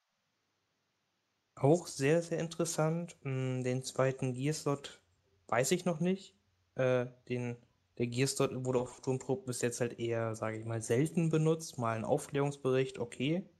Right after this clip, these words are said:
Äh, aber sonst halt eher weniger. Vielleicht kommt da halt noch was, wo man denkt, „Oh ja, das ist auch noch eine coole Option.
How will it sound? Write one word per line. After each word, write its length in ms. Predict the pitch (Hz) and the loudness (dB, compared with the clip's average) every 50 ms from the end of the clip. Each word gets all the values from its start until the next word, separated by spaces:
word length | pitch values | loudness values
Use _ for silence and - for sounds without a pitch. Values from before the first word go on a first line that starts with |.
| _ _ _ _ _ _ _ _ _ | _ _ _ _ _ _ _ _ _
Äh, 340 | - 123 120 120 120 120 117 117 - _ _ _ _ _ _ _ _ _ _ - | -4 -2 0 2 2 2 0 -2 -8 _ _ _ _ _ _ _ _ _ _ -2
aber 580 | - 120 110 117 117 113 110 107 - - - _ _ _ _ _ | -2 0 2 2 2 2 2 -2 -6 -8 -20 _ _ _ _ _
sonst 380 | - - - 110 120 127 - - | -10 -4 -2 -2 -2 -2 -2 0
halt 200 | 123 120 117 - | 0 -2 0 0
eher 260 | 117 117 113 110 107 | 0 0 0 0 0
weniger. 520 | 113 117 135 160 165 170 170 165 170 175 170 _ _ _ - - _ _ _ _ - | 0 2 2 4 4 4 4 2 2 -4 -8 _ _ _ -20 -20 _ _ _ _ -18
Vielleicht 680 | - - 123 123 120 123 131 131 - - - - - _ _ - | -10 -2 2 4 4 4 4 2 0 -6 -12 -16 -20 _ _ -4
kommt 280 | - 131 127 143 156 - | 0 0 0 0 2 0
da 120 | 170 156 | 0 0
halt 180 | 156 160 165 160 | 0 -4 -4 -4
noch 160 | 156 151 151 | -6 -4 0
was, 260 | 151 156 160 160 - | -2 -2 -2 -2 -4
wo 60 | - 127 | -4 -2
man 200 | 120 120 117 113 | -2 -2 -2 -2
denkt, 260 | 117 117 123 123 - | -2 -2 -2 -2 -4
„Oh 100 | - 107 | -6 -6
ja, 440 | 104 104 123 143 165 190 196 190 185 - - | -2 -2 0 0 0 -2 -4 -4 -8 -10 -20
das 160 | - - - 135 | -20 -14 -10 -6
ist 100 | 131 - | -4 0
auch 160 | - 127 143 | 2 2 4
noch 80 | 160 | 4
eine 140 | 160 160 156 | 4 2 2
coole 280 | 160 - 156 160 160 156 | 0 -2 0 2 4 4
Option. 720 | - 139 - - - - 147 147 147 156 156 156 151 - | 4 2 0 -8 -6 -6 -4 -2 -2 -2 -2 -2 -4 -8